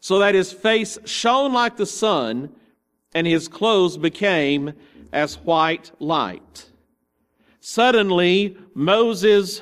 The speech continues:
and Elijah appeared and began talking with Jesus.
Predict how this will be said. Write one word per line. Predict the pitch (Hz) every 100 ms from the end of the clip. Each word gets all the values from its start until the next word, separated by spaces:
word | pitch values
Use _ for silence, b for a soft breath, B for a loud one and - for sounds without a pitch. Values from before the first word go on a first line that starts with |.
| 175
and | 185
Elijah | 185 185 180 170 131 135 127
appeared | 147 135 - 233 214 156 127 127 135 B B B -
and | 160 147
began | 151 160 156
talking | 151 - 214 208 156 147
with | 160 165
Jesus. | 170 208 185 180 - - -